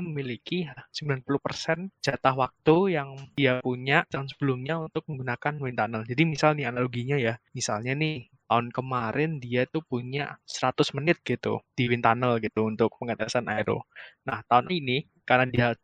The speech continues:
finish di posisi pertama, maka dia hanya boleh menggunakan wind tunnel selama sembilan puluh menit. Ini misalnya aja sih, karena kita nggak tahu juga sih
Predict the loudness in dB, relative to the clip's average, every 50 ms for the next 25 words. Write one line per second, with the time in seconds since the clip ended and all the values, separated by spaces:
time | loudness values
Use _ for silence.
0 | _ _ _ _ -8 -8 -8 -8 -8 -6 -6 -6 -4 -4 -4 -4 -6 -6 -8 -8
1 | -2 0 0 0 0 0 -4 -6 -8 _ _ -20 -20 -20 -20 -20 -20 -8 _ -4
2 | 0 2 2 2 2 2 2 2 4 2 2 0 -2 -4 -2 0 2 2 2 4
3 | 2 0 -2 -6 -8 -6 -6 -4 -4 -4 -4 -4 -4 -4 -6 -4 -2 -2 -2 -2
4 | -2 -6 -8 -4 0 0 0 2 4 4 4 4 4 0 -4 -4 -2 -2 0 2
5 | 2 2 2 2 0 -2 -2 -2 _ _ _ -4 -2 -2 -2 0 0 0 0 -2
6 | -2 -2 0 0 0 0 -2 -2 -4 -4 -6 -8 _ _ _ -2 0 2 2 2
7 | 2 0 0 0 0 0 0 0 0 -2 0 0 0 0 0 -2 -8